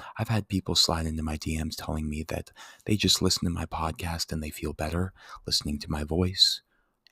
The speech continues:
I love you. I really do. It means a lot. You're in a safe space here. You always will be. Anybody and everybody is welcome here. As I tell my students,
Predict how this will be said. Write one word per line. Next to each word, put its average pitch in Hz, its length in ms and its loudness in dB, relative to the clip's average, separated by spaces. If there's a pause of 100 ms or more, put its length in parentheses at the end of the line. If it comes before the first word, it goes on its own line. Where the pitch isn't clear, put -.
I 85 160 -2
love 82 240 0
you. 73 220 -2 (500)
I 85 60 2
really 87 280 8
do. 80 360 -2 (560)
It 92 80 2
means 90 240 6
a 87 40 4
lot. 80 360 -2 (840)
You're 85 160 8
in 87 80 8
a 87 60 6
safe - 280 2
space - 420 2
here. - 360 -4
You 80 160 4
always 76 440 4
will 73 160 0
be. 73 440 -6
Anybody 85 460 2
and 85 100 0
everybody 76 600 -8 (920)
is 78 180 -4
welcome 71 320 -2
here. 76 340 -12 (480)
As 80 100 2
I 80 80 6
tell 82 180 0
my 78 140 0
students, - 720 2